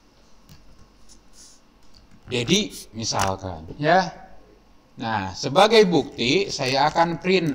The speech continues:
A-nya. "Dedi." Berarti data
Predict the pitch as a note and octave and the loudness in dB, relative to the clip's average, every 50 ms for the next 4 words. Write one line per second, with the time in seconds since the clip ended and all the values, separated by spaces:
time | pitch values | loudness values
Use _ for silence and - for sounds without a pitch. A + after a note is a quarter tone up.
0 | - A#2+ A#2+ A#2 - G2 G#2+ G#2+ G2 F2+ E2 F#2 - - - - - - - - | -2 0 0 0 0 -2 -6 -10 -12 -12 -14 -16 -20 -20 -20 -20 -20 -20 -20 -20
1 | - - - - - - - - _ _ - _ _ _ - - - C#3 E3 F3+ | -20 -20 -20 -20 -20 -20 -20 -20 _ _ -20 _ _ _ -20 -14 -4 -2 2 2
2 | D#3+ B2 A2 G#2+ G#2 G2+ G#2+ - - - - C3 - - - _ _ _ _ _ | 2 0 -2 -6 -8 -10 -12 -14 -18 -20 -20 -20 -20 -20 -20 _ _ _ _ _
3 | - - - G2 G#2 G#2 - D#3 E3 D3+ C#3 - C#3 C3+ | -20 -20 -20 -16 -14 -8 -4 -4 -2 -2 -2 0 -2 -2